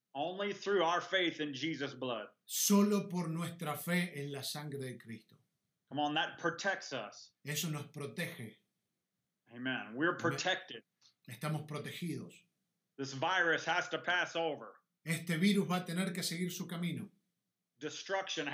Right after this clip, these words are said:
Speaker 1: has to pass over.
Speaker 2: Destrucción va a tener que seguir su camino.
Speaker 1: Financial destruction has to pass over.
Speaker 2: La destrucción financiera va a tener que seguir su camino.
Speaker 1: Amen.
Speaker 2: Amén.
Speaker 1: Fear has to pass over.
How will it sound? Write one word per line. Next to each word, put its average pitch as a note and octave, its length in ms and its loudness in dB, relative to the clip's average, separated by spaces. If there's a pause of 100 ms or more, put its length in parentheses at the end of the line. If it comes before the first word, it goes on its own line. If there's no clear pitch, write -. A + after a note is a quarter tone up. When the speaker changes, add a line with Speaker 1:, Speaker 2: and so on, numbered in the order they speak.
(120)
Speaker 1:
has F#3 220 2
to G#3+ 100 0
pass F3 380 0
over. C3+ 380 -2 (100)
Speaker 2:
Destrucción E3+ 680 2
va F3 80 2
a - 80 -4
tener F3 240 -2
que F3+ 100 -4
seguir F3+ 300 0
su F#3 140 -4
camino. F3 440 0 (1160)
Speaker 1:
Financial F3 680 0
destruction D3+ 640 0
has F3 240 2
to E3 100 -2
pass F3 320 0
over. D#3+ 360 -2 (180)
Speaker 2:
La D#3 160 0
destrucción G#3 640 2
financiera G3+ 580 4
va D#3 60 0
a D#3 60 -6
tener E3 220 -6
que F3 120 -4
seguir F#3 340 2
su F3+ 140 -4
camino. F3 420 0 (1200)
Speaker 1:
Amen. D#3 480 2 (420)
Speaker 2:
Amén. D#3 520 0 (540)
Speaker 1:
Fear F#3 340 4
has E3 260 0
to F3 80 -4
pass F3 380 0
over. D#3+ 320 -2